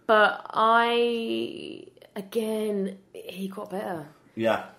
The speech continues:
Speaker 1: In the second half. And there was something really, at the end, there was, um, so all the horrible tragedy, death and stuff happened.
Speaker 2: Yeah.
Speaker 1: And then the whole cast came on at the end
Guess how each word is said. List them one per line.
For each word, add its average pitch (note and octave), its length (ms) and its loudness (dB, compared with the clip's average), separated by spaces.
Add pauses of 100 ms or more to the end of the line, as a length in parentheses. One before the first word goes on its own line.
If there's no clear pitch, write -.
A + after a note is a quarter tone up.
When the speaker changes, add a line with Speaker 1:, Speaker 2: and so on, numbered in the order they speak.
Speaker 1:
In F#3+ 120 -4
the F#3+ 80 -2
second F#3+ 340 -10
half. F3 360 -6 (300)
And G#3 180 -4
there A3 60 -2
was A3 160 -2
something A#3 280 -4
really, A3+ 460 -2
at - 120 -4
the A#3+ 140 0
end, D3+ 540 -4 (480)
there G3+ 200 0
was, G3+ 320 2 (120)
um, F#3+ 640 -2 (500)
so A#3+ 220 0
all C4 100 4
the A#3 340 2
horrible F#3 560 2
tragedy, D#3 760 -4 (320)
death E3 300 2
and D3+ 100 -10
stuff - 240 -8
happened. C#3 600 -10
Speaker 2:
Yeah. A#2+ 240 4 (220)
Speaker 1:
And G3 140 0
then G3+ 540 -2 (400)
the G#3 100 -2
whole A#3 280 0
cast A#3 500 0
came F#3+ 260 -2
on E3+ 300 0
at F#3+ 160 -6
the F#3+ 120 2
end C#3+ 460 -4